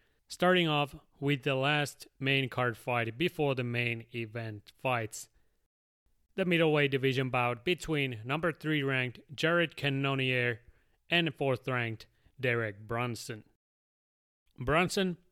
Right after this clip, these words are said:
is coming to this fight as the underdog, but has a solid five-fight win streak under his belt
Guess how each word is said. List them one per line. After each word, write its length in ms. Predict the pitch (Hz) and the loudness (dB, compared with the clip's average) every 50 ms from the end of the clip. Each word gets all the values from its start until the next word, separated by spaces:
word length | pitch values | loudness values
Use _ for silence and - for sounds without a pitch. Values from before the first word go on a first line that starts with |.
| _ _ | _ _
is 180 | 170 165 - - | -2 -2 0 2
coming 240 | 180 165 170 170 160 | 2 4 4 2 2
to 120 | - 165 | 2 2
this 200 | 151 151 147 - | 2 2 2 0
fight 280 | - - 147 139 135 147 | 0 2 4 4 4 2
as 240 | 143 143 139 135 - | 0 -2 -2 0 2
the 120 | 151 143 | 2 2
underdog, 480 | 135 131 131 127 120 127 127 123 120 110 | 2 2 0 2 2 2 2 2 0 -2
but 240 | 120 139 147 165 160 | -2 0 0 0 -2
has 400 | 147 - - 151 147 143 - - _ - | -4 -4 -2 -2 -2 -2 -4 -8 _ -4
a 120 | 143 135 | -4 -4
solid 420 | 123 - - 156 151 151 151 143 - | -4 -4 -2 0 0 2 0 -2 -4
five-fight 720 | _ - 139 139 135 131 117 - - 127 123 123 117 123 | _ -2 0 0 0 0 -4 -4 -4 -2 -2 -2 -4 -4
win 280 | 117 120 123 123 120 | -4 -2 -2 -2 -4
streak 340 | - - - 135 120 117 - | -6 -4 -2 -2 -2 -2 -4
under 260 | 127 123 117 117 120 | -6 -6 -4 -2 -2
his 120 | 117 110 - | -2 -4 -6
belt 400 | _ - 123 117 117 113 - | _ -4 -4 -4 -4 -6 -10